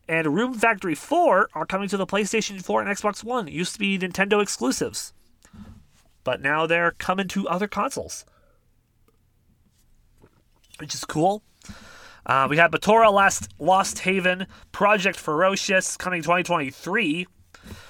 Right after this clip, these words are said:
Warcry Challenges, which is what happens if Doom and Super Meat Boy had a baby. That's what the developer said, or Troy Baker said.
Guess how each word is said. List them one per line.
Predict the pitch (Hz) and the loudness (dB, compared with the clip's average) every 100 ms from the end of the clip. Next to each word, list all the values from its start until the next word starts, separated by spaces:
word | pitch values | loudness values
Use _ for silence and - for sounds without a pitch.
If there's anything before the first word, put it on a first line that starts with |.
| - | -12
Warcry | - 175 226 220 220 208 | 2 6 6 6 6 6
Challenges, | 196 208 208 214 214 240 202 | 6 6 6 4 2 0 -2
which | 147 143 | -6 -2
is | 165 156 139 | 0 0 0
what | 151 170 | 0 0
happens | 143 160 156 160 151 | 2 0 0 -2 0
if | 135 127 | -2 0
Doom | 143 165 | 2 2
and | 147 | 0
Super | - 165 139 | -6 -4 -2
Meat | 160 - | -2 0
Boy | 160 160 156 160 _ _ _ _ - - | 2 4 2 -2 _ _ _ _ -20 -2
had | 156 151 | 0 2
a | |
baby. | 123 131 151 185 220 220 _ | 0 2 2 2 -2 -4 _
That's | 131 139 | -4 -2
what | 160 131 | -4 -4
the | |
developer | 147 147 160 160 165 | -4 0 0 0 -4
said, | - 175 170 | 0 0 2
or | 143 | 0
Troy | - 156 | -2 -2
Baker | 143 147 - | 0 0 -2
said. | 160 - 170 175 | -6 0 0 0